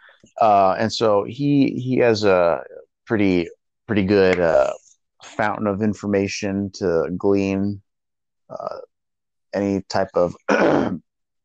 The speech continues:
topic in regards to weightlifting. Um, so I, I really enjoy his,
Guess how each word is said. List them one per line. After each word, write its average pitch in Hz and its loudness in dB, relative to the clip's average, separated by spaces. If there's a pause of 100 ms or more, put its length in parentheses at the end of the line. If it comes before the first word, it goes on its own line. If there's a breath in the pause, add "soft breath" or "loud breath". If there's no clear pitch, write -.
(520)
topic 95 0
in 95 -4
regards 90 -2
to 85 -4
weightlifting. 82 -4 (200)
Um, 71 -4 (320)
so - -6
I, 80 0
I - -4
really 104 4
enjoy 92 2
his, 85 0